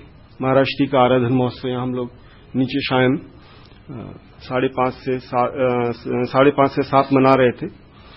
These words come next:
और उसमें हमारे महामंडलेश्वर स्वामी श्री चिन्मयानंद जी महाराज,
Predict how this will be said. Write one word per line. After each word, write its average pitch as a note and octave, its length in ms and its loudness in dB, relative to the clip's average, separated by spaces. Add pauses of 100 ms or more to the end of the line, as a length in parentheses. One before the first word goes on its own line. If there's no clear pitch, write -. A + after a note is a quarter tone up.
(520)
और B2 160 0
उसमें C3 260 2
हमारे B2 360 2 (1160)
महामंडलेश्वर B2+ 720 0
स्वामी B2 260 -2
श्री A#2+ 180 -8
चिन्मयानंद B2 520 0
जी B2 100 -2
महाराज, A2+ 300 -2